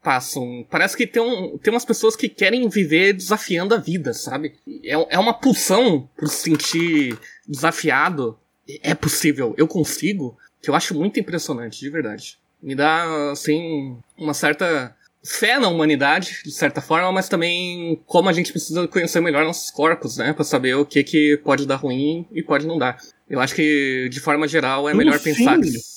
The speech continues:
Speaker 1: Oi.
Speaker 2: no fim, se a gente for falar sério sobre esse caso, a gente falaria um pouquinho sobre a necessidade da educação sexual.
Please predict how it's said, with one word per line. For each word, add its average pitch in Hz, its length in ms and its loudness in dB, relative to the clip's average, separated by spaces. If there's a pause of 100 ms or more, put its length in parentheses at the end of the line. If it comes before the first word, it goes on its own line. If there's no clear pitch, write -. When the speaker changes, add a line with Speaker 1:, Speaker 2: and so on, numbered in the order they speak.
(200)
Speaker 1:
Oi. 107 220 0
Speaker 2:
no 254 140 4
fim, 240 220 2
se 254 100 0
a 233 40 2
gente 220 140 -2
for 269 140 0
falar 190 200 4
sério 139 300 2
sobre 113 200 -2
esse - 140 -6
caso, 110 540 -2
a 147 120 4
gente 208 340 -2
falaria 208 680 4
um 233 80 -2
pouquinho 196 500 -4
sobre 196 1040 -2 (320)
a 175 100 2
necessidade 190 560 -2
da 202 100 2
educação 190 420 -2
sexual. 156 560 -4